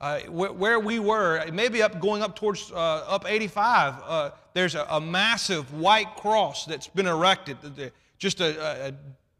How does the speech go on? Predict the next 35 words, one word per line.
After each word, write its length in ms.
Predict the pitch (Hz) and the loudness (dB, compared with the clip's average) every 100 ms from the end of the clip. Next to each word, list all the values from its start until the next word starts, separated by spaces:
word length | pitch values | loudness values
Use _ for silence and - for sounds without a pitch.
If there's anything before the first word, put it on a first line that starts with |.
| _ - | _ -6
if 240 | 151 - | -6 -4
ginormous 680 | 131 185 190 196 214 190 - | 2 4 4 4 2 2 -2
is 120 | 156 | -2
okay 300 | 180 165 190 | -2 0 -2
to 100 | 151 | -2
say, 360 | - 196 160 147 - - | 0 0 0 -2 -10 2
it 60 | |
was 140 | 208 175 | 6 6
a 80 | 160 | 4
ginormously 1120 | 139 190 190 202 233 247 226 214 214 208 185 - - | 6 6 6 4 4 4 0 2 4 4 2 -4 -18
large, 760 | 147 190 202 170 147 139 131 - - | -4 0 2 4 4 2 -6 -12 -14
uh, 360 | 135 127 127 127 _ | -12 -8 -8 -10 _
cross 480 | - 180 180 135 - | -6 2 2 2 -6
that's 200 | 147 143 | -12 -10
erected 680 | 147 - 147 160 180 175 | -12 -8 -2 0 0 -4
on 100 | 165 | -6
the 60 | 147 | -6
side 260 | - 165 | -2 0
of 80 | 160 | 0
the 60 | 131 | -2
road. 340 | 143 147 113 - _ _ _ _ _ - | -2 0 -2 -8 _ _ _ _ _ -2
And 320 | 202 208 214 | 0 0 0
we 440 | 214 233 226 208 | 2 4 4 2
see 420 | 185 - 269 294 285 | 0 -2 0 4 6
it, 240 | 233 247 | 6 4
you 80 | 208 | -4
see 240 | - 262 | -2 0
it 80 | 262 | 2
on 140 | 226 | 2
the 80 | 196 | 2
roadsides. 640 | 196 240 196 202 160 135 190 | 4 4 4 4 2 2 -6
You 60 | |
see 180 | - 247 | -4 0
it 100 | 214 | 2
where 220 | 208 196 | 4 2